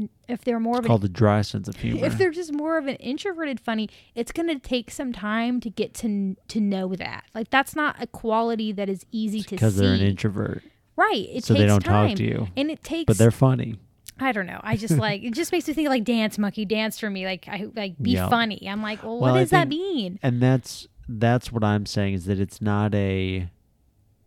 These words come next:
Speaker 2: it's not that somebody is always on and always funny. It is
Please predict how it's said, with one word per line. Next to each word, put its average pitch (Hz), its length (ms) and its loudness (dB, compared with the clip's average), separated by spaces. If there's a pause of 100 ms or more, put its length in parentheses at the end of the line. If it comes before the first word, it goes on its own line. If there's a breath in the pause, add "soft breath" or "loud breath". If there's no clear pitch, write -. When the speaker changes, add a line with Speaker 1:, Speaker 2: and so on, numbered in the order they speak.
(1120)
Speaker 2:
it's 131 240 -2
not 135 260 2
that 127 140 -4
somebody 107 540 0
is 98 680 0 (360)
always 101 520 0
on 95 320 -2
and 90 120 -4
always 92 340 -4
funny. - 580 -8 (200)
It 110 180 2
is 98 540 -2